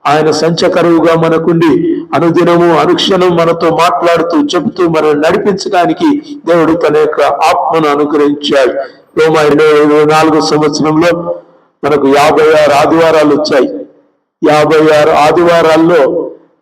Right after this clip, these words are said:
ఎంతమంది యాభై ఆరు ఆదివారాలు దేవుని సన్నిధిలో ఉన్నారో లెక్క చూసుకోవాలి.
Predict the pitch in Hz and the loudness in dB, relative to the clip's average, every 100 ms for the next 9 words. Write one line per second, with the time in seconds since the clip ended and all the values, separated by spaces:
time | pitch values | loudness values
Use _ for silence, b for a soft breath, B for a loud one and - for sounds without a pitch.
0 | 156 147 170 160 165 160 156 147 151 156 | -4 -2 0 0 0 2 2 2 2 2
1 | 156 156 156 170 160 151 156 156 151 156 | 2 2 2 0 0 0 2 2 2 2
2 | 151 147 151 147 147 147 147 147 143 143 | 0 0 0 0 0 2 2 0 0 0
3 | 139 135 143 127 127 - - 123 110 104 | 0 0 0 -2 -2 -4 -4 -2 0 -4